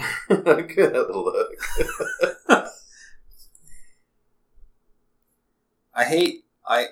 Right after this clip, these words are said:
Speaker 2: I remember being the first time, it was video game related, so at least there's that, thank God. But the, uh, the first time that I said, "I remember back in my day," and, like,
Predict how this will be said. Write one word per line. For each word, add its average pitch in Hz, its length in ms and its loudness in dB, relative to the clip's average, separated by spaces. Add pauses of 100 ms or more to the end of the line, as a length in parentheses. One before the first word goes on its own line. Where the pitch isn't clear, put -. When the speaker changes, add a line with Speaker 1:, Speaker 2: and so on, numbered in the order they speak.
Speaker 2:
I 117 40 -4
remember 131 640 0 (1300)
being 123 320 -6
the 117 80 -10
first 127 400 0
time, 113 340 2
it 117 40 -8
was 120 160 -8
video 156 340 6
game 110 200 -2
related, 107 360 -2
so 107 160 -6
at 101 60 -10
least 131 260 -8
there's 101 200 -10
that, 110 440 0
thank 101 220 -16
God. 98 340 -4
But - 180 -10
the, 117 240 0
uh, 104 440 0
the - 140 -20
first 117 280 -2
time 117 240 0
that 110 160 -4
I 107 60 -2
said, 107 340 -6
"I 101 120 0
remember 113 340 0
back 110 240 -2
in 107 80 -10
my 107 220 -2
day," 104 300 -2 (760)
and, 120 200 -2
like, 107 320 0